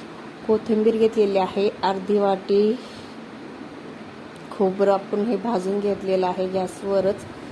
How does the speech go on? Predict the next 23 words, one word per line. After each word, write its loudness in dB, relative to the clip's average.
दालचिनी 2
घेतलेली 2
आहे, 0
दगडफूल 4
घेतलेला 2
आहे, 0
एक 2
कांदा 0
मी 2
भाजून 2
घेतलेला 0
आहे. -2
तर 6
असं 4
सर्व 0
आपल्याला 4
हे 0
मटणाची -2
ग्रेव्ही 2
करून 4
घ्यायची 0
आहे 0
मिक्सरमध्ये. -4